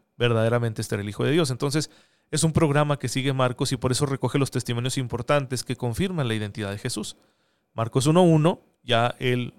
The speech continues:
evangelista presenta a Jesús como el Hijo de Dios, el Cristo. Marcos ocho veintinueve, ahí Pedro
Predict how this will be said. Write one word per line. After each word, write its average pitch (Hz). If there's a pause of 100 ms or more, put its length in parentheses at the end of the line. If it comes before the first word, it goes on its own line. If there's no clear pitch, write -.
evangelista 127
presenta 113
a -
Jesús 127
como 104
el 98
Hijo 131
de 151
Dios, 131
el 120
Cristo. 123 (560)
Marcos 135
ocho 160
veintinueve, 156 (300)
ahí 120
Pedro 127